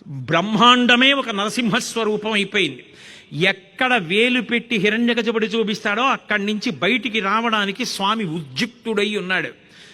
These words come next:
హిరణ్యకశిపుడు అక్కడ ఒక స్తంభాన్ని చూపించి "ఇందులో ఉన్నాడా?" అన్నాడు. "మళ్ళీ ఆ ప్రశ్న అడగవద్దు, ప-, గాలి ఆయన లేని ప్రదేశం లేదు, పంచభూతములలో అంతటా నిండి నిబిడీకృతమై ఉన్నాడన్నాడు."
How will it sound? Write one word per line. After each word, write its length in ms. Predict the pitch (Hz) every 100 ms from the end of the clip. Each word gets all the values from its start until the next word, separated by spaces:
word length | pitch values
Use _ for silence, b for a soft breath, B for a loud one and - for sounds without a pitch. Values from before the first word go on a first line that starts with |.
| B B B B -
హిరణ్యకశిపుడు 640 | 180 220 240 233 226 214
అక్కడ 180 | 196 208
ఒక 120 | 196
స్తంభాన్ని 720 | 190 - - 190 208 233 247 226
చూపించి 400 | 226 208 220 208
"ఇందులో 480 | 226 220 233 226 214
ఉన్నాడా?" 760 | 208 202 196 190 202 196 165 127 - -
అన్నాడు. 300 | 139 127 117
"మళ్ళీ 500 | 139 190 240 254 233
ఆ 180 | 208
ప్రశ్న 420 | 202 - 185 - 220
అడగవద్దు, 760 | 170 190 196 185 147 185 170
ప-, 340 | 147 160 131 165
గాలి 480 | 202 226 202 170 139 B B B -
ఆయన 420 | 170 202 233 233 214
లేని 460 | 175 196 254 269
ప్రదేశం 640 | 208 208 214 262 240 240 220
లేదు, 200 | 214 185
పంచభూతములలో 1080 | 190 214 240 233 240 247 233 226 214 196
అంతటా 680 | 175 226 247 311 285 285 277
నిండి 280 | 262 247 247
నిబిడీకృతమై 880 | 240 254 294 302 294 277 247 247 233
ఉన్నాడన్నాడు." 560 | 208 190 165 147 135